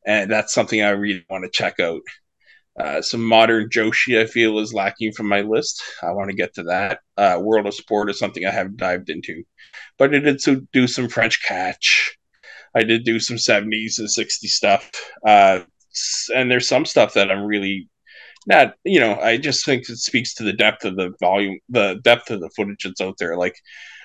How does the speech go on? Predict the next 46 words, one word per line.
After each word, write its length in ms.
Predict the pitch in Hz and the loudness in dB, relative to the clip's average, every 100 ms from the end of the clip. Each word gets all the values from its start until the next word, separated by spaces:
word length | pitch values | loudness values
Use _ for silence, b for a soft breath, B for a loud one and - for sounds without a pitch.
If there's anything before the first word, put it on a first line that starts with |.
| - | 2
one 240 | 117 120 | 6 6
match, 300 | 117 113 113 | 6 4 4
I 80 | 107 | 0
don't 160 | 113 107 | 0 -2
know 120 | 104 | -4
if 140 | - | -6
you 80 | 104 | -2
guys 180 | 107 104 | -2 -2
have 100 | 107 | -6
heard 200 | 110 107 | -4 -2
of 60 | 101 | -2
it, 160 | 101 | -4
from 180 | - 120 | -6 -6
nineteen 360 | 117 120 127 123 | -4 -4 -6 -6
sixty-three 680 | - 135 - 104 131 123 104 | -4 -2 -4 -6 -2 0 0
is 120 | 120 | 0
Golden 360 | 117 113 107 | 2 4 2
Moose 240 | 107 107 - | -2 -4 -4
Cholak 460 | - 104 104 101 - | -2 4 6 6 4
versus 380 | 98 107 113 113 | -8 -6 -8 -2
Larry 280 | 104 104 98 | 0 2 0
Sheen 460 | - 101 120 165 - - | 0 0 0 -2 -4 -12
and 120 | 90 | -12
from 160 | - 87 | -10 -6
Chicago, 600 | - - 90 104 127 117 | -6 0 0 2 2 2
and 120 | 85 | 0
it's 140 | 104 - | -4 -4
just 260 | 117 - _ | -6 -10 _
fantastic. 840 | 92 82 - - - 110 - - - - _ B B B B | -2 -2 0 0 2 0 -2 -6 -8 -20 _ B B B B
When 140 | - 98 | -2 0
I 60 | |
watched 480 | 104 113 110 - - | 6 6 6 2 -2
it, 140 | 101 | 0
I 80 | 98 | 0
put 200 | - 117 | 0 -2
it 100 | 110 | 2
up 180 | 104 120 | 2 0
at 120 | 104 | -6
the 80 | 104 | -6
top 220 | 123 107 | -2 -2
of 40 | 101 | -2
my 120 | 95 | -2
list, 320 | 107 90 - | 0 -2 -2
and 80 | 95 | -2
now 120 | 98 | -2
it's 240 | - - | -4 -12